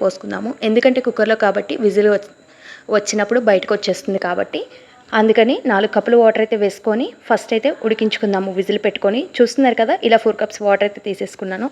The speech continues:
ఆ తర్వాత విజిల్ పెట్టుకొని ఒక త్రీ విజిల్స్ వచ్చే వరకు ఉడికించుకుందాము. ఎందుకంటే పప్పు అనేది మెత్తగా ఉడకాలి కాబట్టి. ఇలా విజిల్ అంతా వచ్చేసి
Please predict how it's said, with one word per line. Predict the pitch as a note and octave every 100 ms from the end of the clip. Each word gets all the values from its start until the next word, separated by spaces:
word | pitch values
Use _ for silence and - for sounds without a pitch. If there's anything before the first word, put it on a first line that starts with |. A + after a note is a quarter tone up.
| -
ఆ | G#3+
తర్వాత | G#3 G#3 G#3+ A3
విజిల్ | G#3 G#3
పెట్టుకొని | G3+ - G3+ D4 B4+ - - - -
ఒక | A#3+ D4+
త్రీ | B3 A3
విజిల్స్ | G#3+ A3 A#3+
వచ్చే | G#3+ G#3
వరకు | G3+ G3+ - A3
ఉడికించుకుందాము. | G#3+ G#3+ - G#3 F#3 F#3 B3+ B4+ _ _ _ _ - - - _ _ _ _ -
ఎందుకంటే | A3 A3 A#3 C4+ A#3
పప్పు | - G3+
అనేది | G#3 A#3+
మెత్తగా | G3 F#3+ G3+
ఉడకాలి | F#3 F#3 F#3+ F#3
కాబట్టి. | E3+ - E4+ - - - - C#4
ఇలా | C#4+ C4
విజిల్ | A#3+ A#3+
అంతా | C4 B3
వచ్చేసి | A#3 A3+